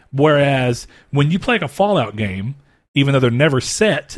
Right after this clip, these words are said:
tends to be, R P Gs aren't set in modern day like this. You don't think about it, but the world's not as alive as a Grand Theft Auto game anyway.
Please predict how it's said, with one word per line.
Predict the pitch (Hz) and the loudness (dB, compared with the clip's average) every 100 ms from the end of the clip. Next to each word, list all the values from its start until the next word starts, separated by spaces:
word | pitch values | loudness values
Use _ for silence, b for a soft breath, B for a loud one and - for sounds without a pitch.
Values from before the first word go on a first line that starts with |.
| - | -18
tends | - 185 175 | -4 -2 -2
to | 151 | -2
be, | 180 165 | -2 0
R | 147 | 0
P | 147 147 | 0 0
Gs | 160 147 | 0 0
aren't | 143 | -2
set | - 156 143 | 0 0 0
in | 127 123 | 0 0
modern | 123 139 131 120 | 0 0 0 -2
day | 139 135 | 0 0
like | 110 104 | -2 -4
this. | 107 104 - - B B B B _ _ _ _ _ _ - | -4 -6 -8 -12 B B B B _ _ _ _ _ _ -2
You | 143 | 2
don't | 160 160 - | 4 2 -2
think | - 208 185 | -4 -2 0
about | 127 113 113 | 0 0 0
it, | 120 127 | -2 -2
but | 139 135 | 0 0
the | |
world's | 139 208 233 160 | 0 0 0 0
not | 175 160 | 0 2
as | 131 | 2
alive | 123 127 131 123 | 2 2 0 0
as | 110 | -2
a | 110 | -2
Grand | 123 120 | -4 -6
Theft | - | -4
Auto | 123 110 | -4 -2
game | 107 107 | -4 -4
anyway. | 147 123 95 117 143 | -4 -6 -8 -10 -12